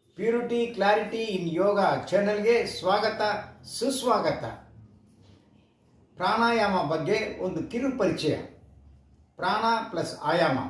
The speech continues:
ಪ್ರಾಣ ಅಂದರೆ ಉಸಿರು, ಆಯಾಮ ಅಂದರೆ ನಿಯಂತ್ರಣ, ಕಂಟ್ರೋಲ್. ಇದು ನಿತ್ಯ ಸಂಜೀವಿನಿಯಂತೆ ಪ್ರತಿಯೊಬ್ಬರು ಪ್ರತಿದಿನ ಸಕಲ ರೋಗ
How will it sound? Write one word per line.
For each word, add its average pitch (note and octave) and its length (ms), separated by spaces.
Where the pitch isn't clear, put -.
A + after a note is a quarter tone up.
ಪ್ರಾಣ F#3 260
ಅಂದರೆ D#3 480
ಉಸಿರು, A3+ 580
ಆಯಾಮ F3+ 480
ಅಂದರೆ C3+ 580
ನಿಯಂತ್ರಣ, F3+ 540
ಕಂಟ್ರೋಲ್. E3+ 640
ಇದು A3+ 320
ನಿತ್ಯ G#3+ 480
ಸಂಜೀವಿನಿಯಂತೆ G3+ 1160
ಪ್ರತಿಯೊಬ್ಬರು A#3 680
ಪ್ರತಿದಿನ G3+ 500
ಸಕಲ A3+ 380
ರೋಗ A#3 320